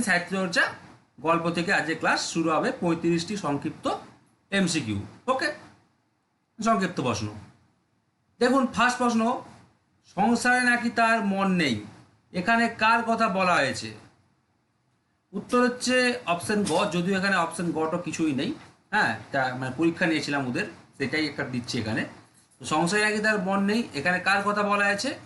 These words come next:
এখানে হচ্ছে নিখিলের কথা বলা হয়েছে। ওকে, তারপর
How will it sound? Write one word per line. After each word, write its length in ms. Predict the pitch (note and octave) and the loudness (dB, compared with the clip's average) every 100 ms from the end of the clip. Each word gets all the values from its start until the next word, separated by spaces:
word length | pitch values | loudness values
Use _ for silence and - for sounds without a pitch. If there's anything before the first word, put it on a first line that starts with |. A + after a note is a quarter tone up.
| - - _ _ - | -20 -20 _ _ -6
এখানে 180 | D#3 F3+ F#3 | 0 2 2
হচ্ছে 240 | F3+ C4+ D4 - - - | -2 -2 -2 -4 -12 -4
নিখিলের 380 | F3+ F3+ A3+ G#3 G#3 | -2 2 4 4 2
কথা 140 | E3+ C3+ | 2 0
বলা 160 | A2+ G2+ | 0 0
হয়েছে। 260 | G#2 G2 - B3+ | -4 -6 -2 -2
ওকে, 180 | C4+ B2 A2 - _ _ _ _ _ _ _ _ _ _ - | 0 -6 -8 -18 _ _ _ _ _ _ _ _ _ _ -2
তারপর 180 | G3 | 2